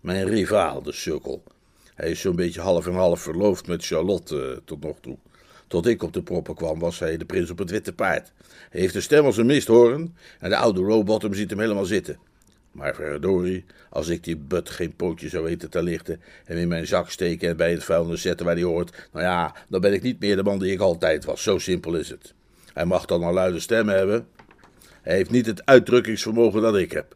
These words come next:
Godzijdank ben ik in Oxford nog stuurman geweest bij de roeiclub van ons college. Maar goed, ik ga me haasten. Zeg, jij weet zeker niet hoe ik aan vijftig pond kan komen, of wel?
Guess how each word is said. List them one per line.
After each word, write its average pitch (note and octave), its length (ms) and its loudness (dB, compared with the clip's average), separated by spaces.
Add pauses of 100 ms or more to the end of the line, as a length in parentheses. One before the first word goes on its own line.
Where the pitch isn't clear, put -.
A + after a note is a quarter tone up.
(140)
Godzijdank A2 600 2
ben A2 120 4
ik G#2+ 120 -2
in G#2+ 120 2
Oxford G2 320 -2
nog F#2 120 -4
stuurman G#2+ 420 4
geweest G2 280 2
bij G2 100 0
de F#2+ 60 -2
roeiclub G2 440 2
van F#2+ 120 -2
ons F2+ 140 -6
college. D#2 500 -4
Maar E2 140 -2
goed, F#2 280 -4 (640)
ik A2 120 -2
ga A2+ 120 4
me A2 80 6
haasten. F#2 380 0 (260)
Zeg, - 360 -4 (280)
jij G2 160 -2
weet G#2+ 160 0
zeker G#2+ 240 0
niet A2 180 0
hoe A2+ 120 4
ik G2+ 80 0
aan G2 80 -2
vijftig F#2 340 0
pond A#2+ 180 0
kan G#2 160 -2
komen, A2+ 300 6
of G#2+ 120 6
wel? E2+ 280 2